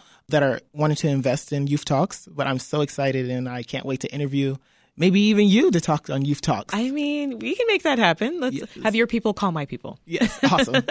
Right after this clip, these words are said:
Speaker 2: <laughs> So where can people listening to us now learn more about you and see your work? Because I know you are a big social media fan.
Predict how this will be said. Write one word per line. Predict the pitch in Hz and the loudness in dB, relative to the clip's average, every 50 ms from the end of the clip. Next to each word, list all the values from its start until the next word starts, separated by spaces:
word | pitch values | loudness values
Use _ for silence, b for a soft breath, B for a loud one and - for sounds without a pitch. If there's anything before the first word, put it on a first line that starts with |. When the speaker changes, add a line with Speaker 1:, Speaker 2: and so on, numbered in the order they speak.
| 269 254 - - - | -2 -2 -2 2 4
Speaker 2:
<laughs> | 208 196 190 185 180 170 | 4 6 6 4 4 2
So | - - 262 226 | 2 2 4 4
where | 208 202 208 208 220 | 4 4 4 2 2
can | 214 - 226 208 196 | 2 2 0 2 2
people | - 208 185 190 185 | 0 0 0 2 2
listening | 175 170 170 - - 180 170 160 | 2 2 0 0 0 -2 -2 0
to | - 160 | 0 0
us | 156 151 - | 0 0 -2
now | 165 151 143 139 139 135 135 | -2 -2 0 0 2 2 0
learn | 135 - 147 151 151 151 151 151 | 0 0 0 0 2 2 2 2
more | 151 151 156 165 165 | 2 2 4 4 4
about | 165 165 156 151 147 - | 4 4 4 2 2 0
you | 156 143 143 139 139 135 135 135 135 - | 0 0 0 2 2 2 2 0 -2 -2
and | - 131 135 127 | -4 -4 -6 -6
see | - - - 165 | -6 -6 -4 -2
your | 156 143 139 135 | -2 -2 -2 -2
work? | 131 127 131 127 123 - | -2 0 -2 -2 -2 -4
Because | 135 - - 135 127 - - | -6 -4 -4 -4 -4 -4 -6
I | - 147 | -4 -2
know | 151 151 147 | 0 0 0
you | 147 147 156 156 151 147 | 0 0 0 2 2 4
are | 135 131 127 | 4 4 2
a | 127 | 0
big | 131 135 190 202 202 185 170 | 0 2 2 4 4 2 0
social | - - 175 165 - 170 156 | -2 -2 -2 0 0 -2 -2
media | 147 143 139 139 135 123 | -2 -2 -2 -2 -2 -2
fan. | - - 131 127 123 120 123 127 | -4 -4 -4 -4 -4 -4 -6 -8